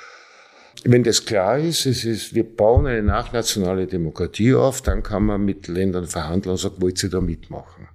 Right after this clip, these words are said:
Aber zum Beispiel Ukraine. Ukraine war vor dem Krieg ein Staat in Konstruktion. Durch den Krieg wurde er zu einer Nation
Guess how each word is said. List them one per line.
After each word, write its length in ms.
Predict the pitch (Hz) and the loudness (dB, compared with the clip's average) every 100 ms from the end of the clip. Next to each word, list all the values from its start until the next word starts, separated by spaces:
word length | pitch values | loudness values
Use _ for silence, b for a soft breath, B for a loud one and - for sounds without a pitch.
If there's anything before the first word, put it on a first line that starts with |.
| _ _ B B B B B B - | _ _ B B B B B B -2
Aber 360 | 104 104 104 | 2 4 2
zum 160 | - 110 | 2 0
Beispiel 260 | 113 - 110 | 0 0 -2
Ukraine. 840 | 113 - 101 92 107 113 151 156 - - _ _ _ _ _ b b _ _ | -2 0 0 2 2 2 2 0 -4 -18 _ _ _ _ _ b b _ _
Ukraine 580 | - 135 117 123 156 135 | 4 4 4 2 0 0
war 280 | 98 95 123 | 0 2 0
vor 300 | - 107 110 | -2 0 2
dem 220 | 123 117 | 2 -2
Krieg 480 | - 104 107 104 - | -2 0 0 0 2
ein 420 | 98 98 98 90 B B B - _ _ _ _ | 2 2 -2 -6 B B B -20 _ _ _ _
Staat 560 | - - - 101 87 101 | -2 0 4 4 4 0
in 180 | 104 98 | 0 -2
Konstruktion. 920 | - 92 - 95 - - 85 73 64 - _ _ _ _ _ _ _ _ _ _ - B B B - | -2 -4 -4 -6 -4 -4 -2 -4 -8 -16 _ _ _ _ _ _ _ _ _ _ -16 B B B 6
Durch 180 | 120 - | 6 6
den 220 | 135 117 | 0 -2
Krieg 280 | 110 113 110 | -2 -4 -2
wurde 220 | 110 101 | -2 0
er 100 | 101 | 0
zu 220 | - 104 | -2 0
einer 480 | 101 95 98 92 76 | 0 0 -2 -4 -8
Nation 680 | - 95 - - 90 82 71 | -2 -2 0 2 2 0 -6